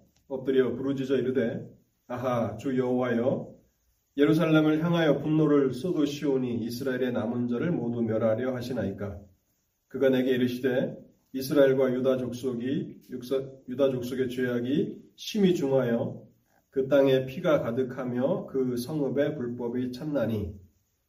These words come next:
이는 그들이 이르기를, 여호와께서 이 땅을 버리셨으며 여호와께서 보지 아니하신다 함이라. 그러므로 내가 그들을 불쌍히 여기지 아니하며 긍휼을 베풀지 아니하고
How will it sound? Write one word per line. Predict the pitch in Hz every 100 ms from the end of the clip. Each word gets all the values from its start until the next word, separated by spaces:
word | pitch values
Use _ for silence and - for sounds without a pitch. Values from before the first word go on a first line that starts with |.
| _
이는 | 127 131 127
그들이 | 139 127 123
이르기를, | 117 123 127 117 139 196 - - _ _ _ -
여호와께서 | 143 156 156 165 165
이 | 143
땅을 | 156 151 143 131
버리셨으며 | 131 131 135 123 143 127 123 - - - _ _ -
여호와께서 | 139 139 135 131 143 123
보지 | 127 120 135
아니하신다 | 120 113 120 120 120 120 120 120
함이라. | 117 110 92 - - _ _ _ _ _
그러므로 | 135 139 135
내가 | 131 131 135
그들을 | 135 135 135
불쌍히 | 139 - 151 147
여기지 | 131 143 139 139
아니하며 | 139 147 139 143 147 - - - _ -
긍휼을 | 165 170 160 160 143
베풀지 | 139 - 147 139 143
아니하고 | 123 120 120 117 117 135 190 - -